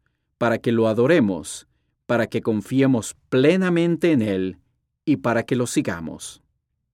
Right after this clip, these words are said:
Enseñanzas de Ezra Taft Benson.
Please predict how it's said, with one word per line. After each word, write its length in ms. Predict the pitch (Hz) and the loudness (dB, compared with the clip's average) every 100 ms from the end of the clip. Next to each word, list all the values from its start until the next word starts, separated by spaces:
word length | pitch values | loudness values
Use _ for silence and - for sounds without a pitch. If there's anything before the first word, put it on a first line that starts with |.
| _ _ _ _ _ _ _ _ _ _ | _ _ _ _ _ _ _ _ _ _
Enseñanzas 920 | 127 104 - 98 117 139 143 151 123 | -2 -2 -2 -2 0 0 -2 -2 -2
de 160 | 92 90 | -4 -4
Ezra 440 | 120 131 - 135 131 | 0 0 -2 -4 -4
Taft 340 | - 92 - | -6 -8 -8
Benson. 600 | 95 95 82 - 73 69 | -10 -8 -8 -8 -10 -12